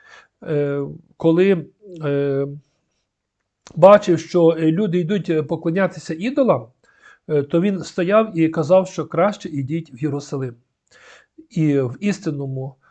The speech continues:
е, храмі поклоняйтеся до істинного Бога. І тому його так люди любили, тому що він був старець не по роках.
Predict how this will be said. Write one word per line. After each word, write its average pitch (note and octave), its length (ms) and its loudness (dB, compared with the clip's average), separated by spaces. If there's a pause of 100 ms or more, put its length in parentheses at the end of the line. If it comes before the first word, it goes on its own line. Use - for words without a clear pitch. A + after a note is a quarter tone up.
(220)
е, D3+ 140 -4
храмі A3 500 4
поклоняйтеся D#3+ 840 -6
до C#3 160 -8
істинного C#3+ 640 -8 (380)
Бога. C3+ 480 2 (160)
І D3+ 100 -10
тому E3 320 -4
його E3+ 240 -2
так E3 380 0
люди D#3+ 500 -2
любили, D3+ 540 2
тому D#3 300 -6
що E3 140 -4
він D#3+ 160 0
був D#3+ 260 0 (280)
старець F#3 680 0
не D#3+ 220 0
по E3+ 180 0
роках. D3+ 600 0